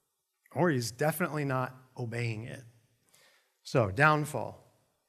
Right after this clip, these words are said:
Not being in the Word. Not listening to God. And obeying it as well.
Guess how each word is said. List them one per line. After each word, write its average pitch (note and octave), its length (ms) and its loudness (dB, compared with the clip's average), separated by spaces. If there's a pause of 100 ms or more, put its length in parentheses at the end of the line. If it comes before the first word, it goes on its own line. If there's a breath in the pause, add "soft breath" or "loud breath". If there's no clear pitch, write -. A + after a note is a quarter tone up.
(1500)
Not B2+ 500 -2 (500)
being A2 440 -6 (480)
in G2 340 -12 (360)
the G2+ 60 -14
Word. F#2 440 -18 (500 soft breath)
Not A#2 520 0 (480)
listening G2+ 640 -8 (240)
to F#2+ 440 -10 (600)
God. F#2+ 480 -8 (460)
And B2 480 -2 (1400)
obeying B2 380 4
it C#3 180 -14 (600)
as A2 180 -2
well. A2 420 -8